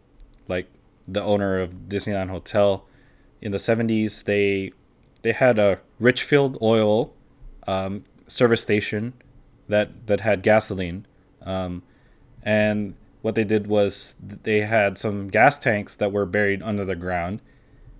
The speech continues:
And then when they sold the, the Disneyland Hotel to Disney in eighty-eight, they didn't dig up those, uh, tanks. They left them there. And now it looks like it's been, uh,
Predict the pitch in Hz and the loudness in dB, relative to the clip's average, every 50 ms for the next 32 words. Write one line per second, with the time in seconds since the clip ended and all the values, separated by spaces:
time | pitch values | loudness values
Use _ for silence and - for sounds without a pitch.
0 | - _ _ _ _ - - 101 104 104 104 110 107 107 107 104 104 107 101 - | -20 _ _ _ _ -8 -6 -4 -4 0 0 2 2 2 2 0 -2 -4 -6 -6
1 | 113 104 113 113 110 110 107 104 98 - - - - 117 117 123 127 131 127 123 | -2 0 0 2 2 2 2 2 0 -2 -4 2 4 6 6 6 4 0 -2 -8
2 | - - _ _ _ _ _ - - 104 107 107 107 107 104 104 104 104 107 107 | -16 -20 _ _ _ _ _ -16 -8 -4 -2 -2 0 0 -2 -2 -4 -6 -8 -12
3 | _ _ _ - - - - - - - _ _ _ _ _ _ _ _ - - | _ _ _ -20 -20 -20 -20 -20 -20 -20 _ _ _ _ _ _ _ _ -4 0
4 | 107 107 107 110 - _ - 104 107 117 110 - 127 117 113 107 104 101 110 101 | 0 0 0 0 -4 _ -12 -4 -2 -2 0 2 0 2 2 0 0 0 -2 -4
5 | - - 107 104 107 107 101 - - 101 95 104 107 - 110 107 104 101 95 92 | -2 2 2 2 2 2 -2 -6 -8 -4 -4 -4 -4 -2 -2 -2 -2 -2 -2 -4
6 | 95 95 - - - - 110 101 110 104 101 101 98 113 - _ _ _ _ _ | -6 -6 -8 -10 -6 -4 -2 -2 -2 -2 -2 -2 -4 -4 -6 _ _ _ _ _
7 | _ _ _ _ _ _ _ _ - 95 104 110 110 107 104 110 110 - - _ | _ _ _ _ _ _ _ _ -2 2 2 4 4 4 2 0 -2 -4 -8 _
8 | _ _ _ _ _ - 104 107 - 131 127 135 131 120 120 - - _ _ _ | _ _ _ _ _ -16 -12 -2 2 4 6 6 6 4 2 -2 -8 _ _ _
9 | _ - - 110 117 110 98 117 127 147 - - - - 117 107 104 104 98 95 | _ -10 0 0 2 6 8 10 10 8 8 4 -2 0 2 4 4 4 2 0
10 | - - - 98 95 92 87 85 95 104 _ _ _ - - 120 110 104 - - | -4 -4 0 0 0 0 -2 -4 -8 -12 _ _ _ -8 -4 -4 -4 -4 -4 -4
11 | 101 98 92 101 104 - - 110 101 95 92 98 90 87 87 87 - _ _ _ | -4 -2 0 -2 -2 -2 -4 -6 -6 -4 -4 -2 -2 -2 -4 -6 -12 _ _ _
12 | _ _ _ _ _ _ - 101 104 104 101 101 104 104 104 101 101 101 98 104 | _ _ _ _ _ _ -4 -2 -2 -2 0 0 2 4 4 4 4 2 0 0
13 | 110 107 - - - 101 95 87 - 98 - - - 104 101 101 98 95 95 92 | 0 0 0 2 0 0 0 2 -2 -6 -6 -6 -10 -2 -2 0 0 0 -4 -4
14 | 90 90 90 87 90 92 | -4 -4 -6 -6 -8 -12